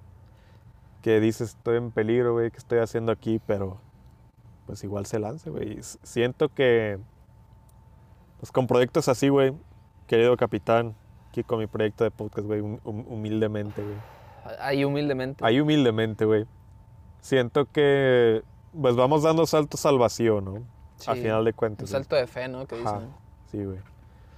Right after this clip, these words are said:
Speaker 1: Porque igual puedes tener una idea, güey, puede que no pegue, puede que sí, puede que no, güey. Por eso no he querido inve-, invertirle tanto de momento, güey.
Speaker 2: De momento.
Speaker 1: De momento, güey. Pero sí tengo planeado hacerlo, güey.
Speaker 2: No, qué chingón, güey.
Speaker 1: Sí, güey.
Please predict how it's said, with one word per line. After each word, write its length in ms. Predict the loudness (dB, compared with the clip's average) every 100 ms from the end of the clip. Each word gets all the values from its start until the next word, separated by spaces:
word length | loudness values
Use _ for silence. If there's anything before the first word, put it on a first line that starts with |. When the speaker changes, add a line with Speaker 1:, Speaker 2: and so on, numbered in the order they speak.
| -20 -14 0
Speaker 1:
Porque 540 | 0 2 4 6 6
igual 240 | 6 4 4
puedes 240 | 0 0
tener 260 | -2 0 0
una 140 | 0
idea, 320 | 2 4 4
güey, 180 | 4 2
puede 240 | 4 2 2
que 100 | 0
no 100 | -2
pegue, 400 | 2 4 4 2
puede 240 | 0 -2
que 160 | -4 -8
sí, 180 | -4 -4
puede 220 | -4 -6
que 140 | -8
no, 160 | -6 -6
güey. 160 | -6 -10 -16 -20 -6
Por 140 | -4
eso 160 | -4 -4
no 60 | -4
he 40 |
querido 240 | 0 0 0
inve-, 240 | 2 0 -2
invertirle 500 | -2 0 2 0 2
tanto 380 | 0 0 0 0
de 120 | 0 2
momento, 380 | 2 0 0 0
güey. 100 | 0
Speaker 2:
De 80 |
momento. 460 | -2 -4 -4 -4 -14 -16 -4
Speaker 1:
De 80 | 0
momento, 400 | 2 0 -2 -4
güey. 180 | -6 -10 -20 -20 -20 -20 -12 0
Pero 180 | 2
sí 120 | 2 0
tengo 260 | 0 0
planeado 460 | 2 2 4 4 4
hacerlo, 380 | 2 0 0 -6
güey. 140 | -12 -16 -20 -20 -20 -20 -20 -18
Speaker 2:
No, 220 | -10 -10 -10
qué 80 |
chingón, 440 | -12 -12 -8 -8 -8
güey. 220 | -8 -8 -12 -18 -18 -18 -16 -16 -12
Speaker 1:
Sí, 80 | -10
güey. 200 | -8